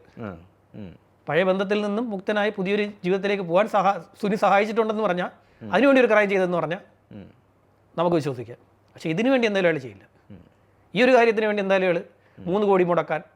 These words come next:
Speaker 2: ദിലീപ് മുടക്കില്ല.
Speaker 1: ഉം.
Speaker 2: ദിലീപ് പൈസയൊക്കെ നല്ലപോലെ
Speaker 1: അത് മാത്രമല്ല, നമുക്ക് അതും കൂടെ പറഞ്ഞ അവസാനം ഈ പൾസർ സുനി ബാക്കി തുക വേണം എന്ന് പറഞ്ഞാണല്ലോ കത്തയക്കുന്നത്.
Speaker 2: ഉം.
Speaker 1: ഒരു കൊട്ടേഷൻ എടുക്കുന്ന ദിലീപിനെ പോലുള്ള ഒരാൾ
Speaker 2: ഉം.
Speaker 1: ഈ തുക കടം പറയുമോ?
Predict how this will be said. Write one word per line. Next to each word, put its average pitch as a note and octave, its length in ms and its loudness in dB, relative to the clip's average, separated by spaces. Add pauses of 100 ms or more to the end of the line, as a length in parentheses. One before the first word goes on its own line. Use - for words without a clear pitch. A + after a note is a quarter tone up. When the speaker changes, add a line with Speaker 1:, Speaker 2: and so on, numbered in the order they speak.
(120)
Speaker 2:
ദിലീപ് F3 240 -2
മുടക്കില്ല. D3 400 -6 (200)
Speaker 1:
ഉം. F2+ 140 -18 (600)
Speaker 2:
ദിലീപ് F#3+ 280 0
പൈസയൊക്കെ E3+ 420 0
നല്ലപോലെ D#3+ 480 -2
Speaker 1:
അത് F2+ 200 -8
മാത്രമല്ല, A#2+ 540 -4
നമുക്ക് G#2 220 -8
അതും A2 140 -4
കൂടെ A2+ 120 -6
പറഞ്ഞ A2 240 -8
അവസാനം A2 340 -8
ഈ A2 100 -8
പൾസർ G2+ 340 -8
സുനി A#2+ 240 -10
ബാക്കി A2 460 -2
തുക A#2+ 120 -4
വേണം B2 400 -4
എന്ന് B2 120 -10
പറഞ്ഞാണല്ലോ B2 460 -8
കത്തയക്കുന്നത്. B2+ 600 -6
Speaker 2:
ഉം. C3 160 -10 (480)
Speaker 1:
ഒരു E3 80 -4
കൊട്ടേഷൻ E3 380 -2
എടുക്കുന്ന D3+ 480 -6
ദിലീപിനെ D3 420 -10
പോലുള്ള C#3 340 -8
ഒരാൾ B2 380 -2 (300)
Speaker 2:
ഉം. A#2+ 160 -16 (360)
Speaker 1:
ഈ C#3 120 -8
തുക C3+ 380 -6
കടം B2+ 180 -4
പറയുമോ? F2+ 340 -8